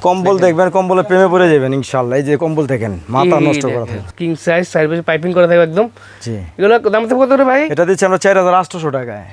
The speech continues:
Speaker 2: চার হাজার আটশো টাকা?
Speaker 1: চার হাজার আটশো টাকা থাকবে এরকম প্রিমিয়াম পশম।
Speaker 2: প্রিমিয়াম কোয়ালিটি। এগুলোর মধ্যে কালার আছে না?
Speaker 1: ভাই, অ্যাভেলেবল কালার পাবেন, কালারে কোনো কমপ্লেন নেই। কালার যেহেতু,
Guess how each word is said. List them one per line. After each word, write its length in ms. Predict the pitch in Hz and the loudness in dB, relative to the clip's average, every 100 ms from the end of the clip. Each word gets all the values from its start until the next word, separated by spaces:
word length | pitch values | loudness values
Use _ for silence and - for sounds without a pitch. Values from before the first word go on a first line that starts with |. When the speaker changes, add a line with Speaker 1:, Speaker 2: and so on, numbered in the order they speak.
| - | -6
Speaker 2:
চার 260 | 175 185 | -2 -2
হাজার 220 | 196 214 - | -2 -2 0
আটশো 300 | 202 202 214 | -2 -2 0
টাকা? 160 | 180 131 | 0 2
Speaker 1:
চার 160 | 185 | 2
হাজার 220 | 185 180 180 | 4 4 2
আটশো 180 | - | 0
টাকা 200 | 156 156 | -2 0
থাকবে 220 | 139 135 135 | -2 -4 -6
এরকম 200 | 135 123 | -6 -8
প্রিমিয়াম 360 | 143 139 123 | -10 -8 -10
পশম। 160 | 110 110 | -12 -8
Speaker 2:
প্রিমিয়াম 320 | 202 196 185 | 0 0 0
কোয়ালিটি। 260 | 170 160 180 | 0 0 2
এগুলোর 200 | 220 247 | 2 2
মধ্যে 140 | 254 | 2
কালার 240 | 269 262 214 | 0 2 0
আছে 180 | 208 | -2
না? 100 | 269 415 - | -4 -4 0
Speaker 1:
ভাই, 120 | 180 | 2
অ্যাভেলেবল 420 | 214 220 175 143 | 2 2 2 -2
কালার 240 | 127 156 165 | -4 -4 -4
পাবেন, 220 | 147 123 | -4 -4
কালারে 380 | 139 170 196 196 | 0 2 2 2
কোনো 180 | 190 160 | 0 2
কমপ্লেন 340 | 170 165 156 | 0 0 0
নেই। 120 | 160 | 0
কালার 320 | 170 170 180 | 2 2 2
যেহেতু, 240 | 165 165 | 0 0